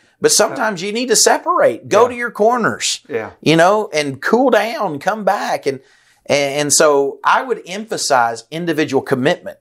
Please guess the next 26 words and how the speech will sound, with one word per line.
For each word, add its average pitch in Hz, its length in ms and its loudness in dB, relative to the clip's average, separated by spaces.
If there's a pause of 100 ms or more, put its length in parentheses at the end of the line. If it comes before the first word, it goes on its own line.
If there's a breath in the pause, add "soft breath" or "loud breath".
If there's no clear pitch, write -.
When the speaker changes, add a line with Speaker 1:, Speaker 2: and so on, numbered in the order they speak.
(120)
Speaker 1:
See, 151 160 0
that, 165 320 0
I, 160 200 -2 (1400)
this 151 180 4
is, 151 180 2 (120)
and 147 240 2
I'm 180 80 0
gonna 240 140 -2
say - 280 -2
it, - 200 -14 (140)
I'm 196 160 0
not 254 160 0
emphasizing, 185 640 0
"Did 160 180 -6
you 165 80 -2
obey 143 160 4
the 127 100 -4
gospel?" 123 460 -10 (240)
Speaker 2:
Right. 90 260 -8 (460 soft breath)
Speaker 1:
I'm 202 180 2
not 262 180 0
doing 208 200 4
a 151 40 0
checklist 151 600 -2
of, 127 320 2
is, 165 460 2